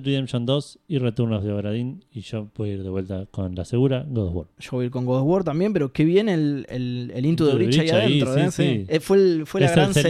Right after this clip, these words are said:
Speaker 2: celeste.
Speaker 1: es el celeste, claro.
Speaker 2: <laughs> Tal cual. La gran celeste de, de qué fue de los, de los cosos, ¿no? De los Game
Speaker 1: De
Speaker 2: Awards.
Speaker 1: los T G A, claro.
Speaker 2: Hmm,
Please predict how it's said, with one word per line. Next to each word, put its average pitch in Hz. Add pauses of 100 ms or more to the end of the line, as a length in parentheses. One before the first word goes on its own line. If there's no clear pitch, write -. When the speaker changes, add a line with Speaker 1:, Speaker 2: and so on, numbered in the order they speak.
(160)
Speaker 2:
celeste. 165
Speaker 1:
es 123
el 135
celeste, 147
claro. 117 (160)
Speaker 2:
<laughs> 247
Tal 147
cual. 151 (300)
La 143
gran 156
celeste 170
de, 135
de 139
qué 165
fue 190
de 190
los, 131 (120)
de 127
los 123
cosos, -
¿no? 131
De 139
los 123
Game 135
Speaker 1:
De 139
Speaker 2:
Awards. 151
Speaker 1:
los 101
T 113
G 120
A, -
claro. 101 (140)
Speaker 2:
Hmm, 131